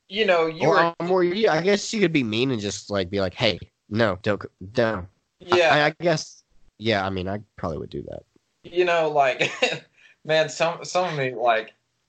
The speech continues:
Speaker 1: I wouldn't have, I wouldn't have this story, though, if I didn't. But, like, you know, part of me is like, "I wish I would have done that," or
Speaker 2: Yeah,
Speaker 1: wish I would have been
Speaker 2: right.
Speaker 1: like,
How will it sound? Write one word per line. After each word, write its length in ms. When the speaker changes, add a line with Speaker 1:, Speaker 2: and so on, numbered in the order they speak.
Speaker 1:
I 120
wouldn't 260
have, 240
I 120
wouldn't 260
have 260
this 160
story, 400
though, 380
if 140
I 120
didn't. 440
But, 260
like, 420
you 80
know, 140
part 240
of 80
me 80
is 140
like, 160
"I 80
wish 240
I 60
would 140
have 120
done 180
that," 380
or 160
Speaker 2:
Yeah, 80
Speaker 1:
wish 140
I 40
would 100
have 80
been 140
Speaker 2:
right. 60
Speaker 1:
like, 120